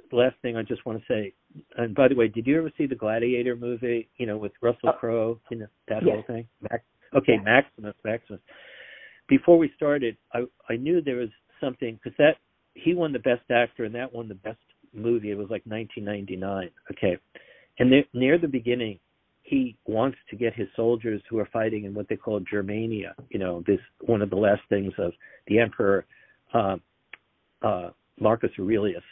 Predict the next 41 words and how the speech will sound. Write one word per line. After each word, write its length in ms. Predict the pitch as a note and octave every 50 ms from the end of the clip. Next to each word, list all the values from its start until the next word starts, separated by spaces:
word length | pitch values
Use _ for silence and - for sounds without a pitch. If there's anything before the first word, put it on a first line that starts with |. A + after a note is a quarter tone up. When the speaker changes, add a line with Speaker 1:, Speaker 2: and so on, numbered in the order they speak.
| - -
Speaker 1:
who's, 160 | - A2+ F#2 - _ _ _ _ _ _ - -
who's 160 | - A2 F#2+ G2+
about 260 | F#2+ A2 G#2 G#2+ -
to 60 | -
die, 340 | F#2+ F2+ F#2+ F#2+ F#2+ F2+ F#2
and 160 | F#2 F2 F#2 - _ _ _ _ _ -
they 120 | G#2+ G2
have 160 | F#2+ A2 G2+ - - -
Commodus, 440 | - A2+ G#2 G2+ G#2 F#2+ G2 F#2+ - -
his 80 | - F#2+ - -
son, 300 | - G#2+ G2+ G2 F#2+ F2 - _ -
is 100 | F#2+ G2+
about 320 | F2+ F#2 G2 F#2 F#2+ -
to 80 | - -
kill 240 | - - B2+ C3
him 180 | A#2+ A2+ G#2 F#2+
and 100 | F#2 F2 - -
so 80 | -
on. 160 | G#2 F#2+ F#2 F#2
But 100 | - F#2+
before 320 | - G2+ F#2+ - D3+ D3+ -
that 140 | - A#2
happens, 460 | G2+ G#2 A#2+ B2 A#2+ - - F#2+ F2+ - _ _ _ _ - - _ _ _ -
they 80 | A2
have 200 | G2+ B2+ A2+ G#2 A2+
this 100 | G2+ - _ -
battle, 440 | G#2+ G#2 A2 A2 G#2+ G2 - - - - -
and 140 | G2+ G2 - _ _ _ _
he's 220 | - - B2+ B2+ - -
the 60 | A#2
captain 640 | - - B2 B2 B2 B2+ - - A#2 G#2+ G2+ G#2 - _
or 240 | - G#2+ A2 G#2 G#2
the, 260 | F2+ G2 G2 G2 F#2 _ _ _
you 80 | - A#2
know, 180 | A2 G#2 G#2 -
of 140 | A2 G#2 G2
the 220 | G2 G2+ F#2 F2+ - -
Roman 380 | A#2 A2+ G#2+ G#2+ G#2+ G2+ G2+ - _
legion. 380 | - C3 C3 B2 - G#2 F#2 F#2 - -
And 100 | G#2 G#2+
he 80 | G#2